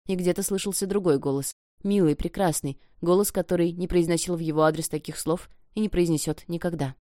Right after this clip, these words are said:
«Марьяна, я попросил бы тебя не называть меня так», — сказал Муромец тихо и жёстко, отчего его невеста тут же вновь опустила глаза и не поднимала их во время всего ужина. Только Анисия, которая всё слышала и внимательно за ней наблюдала, заметила, как Марьяна смахнула слезу обиды.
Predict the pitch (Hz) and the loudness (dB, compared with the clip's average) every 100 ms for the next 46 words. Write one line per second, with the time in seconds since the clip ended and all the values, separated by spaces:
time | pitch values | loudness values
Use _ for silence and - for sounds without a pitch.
0 | _ - 160 190 160 147 156 156 - 170 | _ -6 -4 2 2 4 2 2 0 0
1 | 233 170 - 151 156 170 196 165 135 135 | 0 -2 -2 2 2 2 2 0 0 -2
2 | 135 135 - - - - 170 165 170 165 | -4 -6 -10 -12 -16 -4 2 4 4 4
3 | 160 - - 196 208 196 214 - 135 131 | 2 0 -6 -4 0 0 0 -2 -6 -8
4 | - 160 180 170 165 165 156 185 - 190 | -8 -6 2 4 6 4 2 0 -2 -6
5 | - 208 196 190 165 165 - 160 165 160 | -4 -4 -2 0 0 0 -4 -4 0 2
6 | 156 151 143 170 - - 185 180 175 170 | 4 4 2 -2 -6 -4 -2 0 2 2
7 | 156 165 190 185 156 151 156 160 - 165 | 4 2 0 0 0 2 0 -2 -2 0
8 | 156 135 127 131 - 202 208 208 233 165 | 0 -2 -6 -8 -4 0 2 2 0 -2
9 | 156 156 156 151 165 180 185 175 151 151 | -2 2 2 2 -4 -4 -2 2 2 2
10 | 151 156 160 151 147 151 151 139 147 147 | 0 0 -2 0 0 2 2 2 2 2
11 | 175 - _ - 180 175 202 202 180 175 | 0 -4 _ 0 4 4 2 -2 -2 0
12 | 165 156 165 175 185 180 185 180 180 - | 2 4 2 0 -4 -2 0 0 -2 -4
13 | 180 156 151 151 - 131 | 0 2 2 0 -6 -10